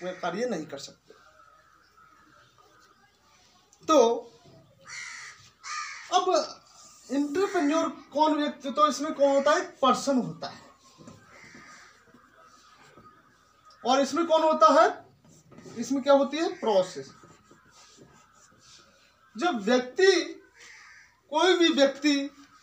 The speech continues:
कार्य करता है तो सबसे पहले वो अपनी company को prefer करेगा, तो उसमें prefer क्या?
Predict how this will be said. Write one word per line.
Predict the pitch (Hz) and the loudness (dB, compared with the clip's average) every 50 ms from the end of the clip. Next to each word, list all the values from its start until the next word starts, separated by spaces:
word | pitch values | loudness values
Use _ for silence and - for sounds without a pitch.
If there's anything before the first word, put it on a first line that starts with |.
| - - _ - | -20 -10 _ 2
कार्य | 240 247 247 285 285 | 2 2 2 2 0
करता | 277 240 214 - - 196 | 0 0 0 0 0 0
है | 175 147 131 - - _ _ _ _ _ _ _ _ _ _ _ _ _ _ - _ _ _ _ - - - - - - - | 0 0 -4 -8 -12 _ _ _ _ _ _ _ _ _ _ _ _ _ _ -20 _ _ _ _ -20 -20 -20 -20 -10 -2 0
तो | 349 370 381 392 381 392 - - - _ _ _ _ _ | 2 4 4 2 0 -2 -6 -12 -20 _ _ _ _ _
सबसे | - - - 381 392 - - 381 381 | -12 -6 -4 -4 -4 -2 -4 -4 -2
पहले | 381 - 277 269 262 277 285 | 0 2 2 4 4 2 2
वो | 277 277 285 302 294 285 269 | 2 0 -2 -2 -2 -2 -4
अपनी | - - 262 277 277 | -4 -6 -8 -10 -6
company | - 262 254 226 220 233 247 277 | -4 -4 -4 -4 -4 -4 -6 -6
को | 269 277 277 | -4 -4 -4
prefer | - 240 240 233 233 | -4 -4 -4 -4 -6
करेगा, | 214 220 208 214 214 220 | -6 -4 -2 0 0 -2
तो | 214 214 247 | -2 -2 -4
उसमें | 262 294 294 294 311 302 302 | -4 -2 -2 -2 -4 -4 -4
prefer | 277 254 - 240 294 269 262 262 | -6 -8 -6 -6 -4 -4 -6 -6
क्या? | - - 285 294 294 302 302 - | -4 -2 0 0 0 -2 -4 -8